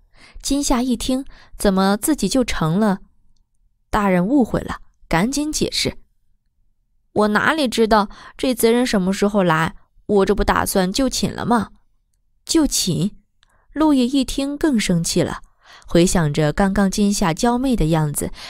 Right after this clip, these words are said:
要是被别人看了去，他不由得攥紧了拳头。既然是办案，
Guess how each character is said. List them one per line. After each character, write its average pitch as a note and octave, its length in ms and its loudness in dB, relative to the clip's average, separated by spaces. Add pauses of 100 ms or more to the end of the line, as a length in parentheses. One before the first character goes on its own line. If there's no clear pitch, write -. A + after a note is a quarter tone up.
要 C4 140 4
是 - 140 0
被 B3+ 180 4
别 E3 220 2
人 A3+ 160 0
看 F#3 220 -2
了 D3+ 100 -2
去， - 260 -6 (300)
他 D#4 120 4
不 D4+ 180 2
由 A3+ 200 2
得 G#3+ 260 0
攥 A#3 300 0
紧 D3+ 160 -4
了 D3+ 140 -10
拳 - 280 -6
头。 - 260 0 (840)
既 - 140 0
然 D#3+ 180 2
是 E3+ 140 0
办 E3+ 220 2
案， E3 220 -2